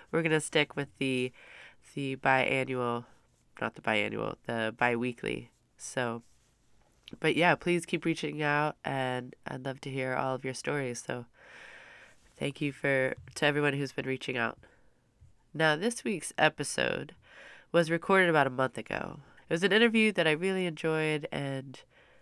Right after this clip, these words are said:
went to places that I wasn't s-, expecting, and I really got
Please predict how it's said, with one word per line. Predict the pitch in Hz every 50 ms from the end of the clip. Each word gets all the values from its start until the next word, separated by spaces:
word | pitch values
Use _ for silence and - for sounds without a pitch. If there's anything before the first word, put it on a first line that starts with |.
| _ _ _ _ _ _ _ _ _ _ _ -
went | 165 190 185
to | - 190
places | 170 - 180 165 160 - 170 160
that | 160 156
I | 151 143
wasn't | 143 151 151 147 147 131 - -
s-, | - - - -
expecting, | 143 139 - - - - 135 135 - - - 123 117 117 - -
and | - 135 139 127 135
I | 143
really | 165 208 202 185 165
got | 175 151 143 135 131